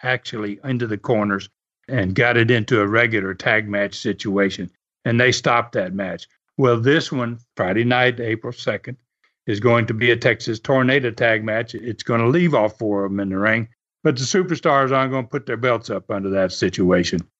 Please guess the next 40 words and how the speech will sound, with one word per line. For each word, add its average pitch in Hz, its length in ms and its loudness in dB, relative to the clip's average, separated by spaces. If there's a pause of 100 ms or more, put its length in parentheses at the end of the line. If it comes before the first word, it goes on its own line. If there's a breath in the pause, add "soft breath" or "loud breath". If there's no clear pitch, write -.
(360)
So 101 460 2
it's - 180 -4
in 110 100 0
front, 110 300 2
not 127 200 2
for 180 100 2
the 170 100 2
title, 110 380 0
but 104 200 -4
it's 107 180 -2
all 117 180 2
four 113 360 -2
men 107 240 0
in 107 140 0
the 104 80 0
ring 90 400 0 (200)
the 98 60 -4
following 98 400 0
Friday 92 360 0
night. 87 260 -2 (500)
And 101 300 2
although 170 360 2
I 190 100 2
wasn't 185 260 2
even 185 220 2
on 180 160 2
the 151 80 -2
card 185 260 0
the 139 60 0
week 139 240 -2
before, 135 400 -2 (280 soft breath)
I 151 140 2
got 151 320 2 (300)
involved 120 640 2
in 110 80 -6
the 110 60 -4
Mid-American 131 600 0
Championship 113 640 -4
match 98 380 -6
between 107 480 -2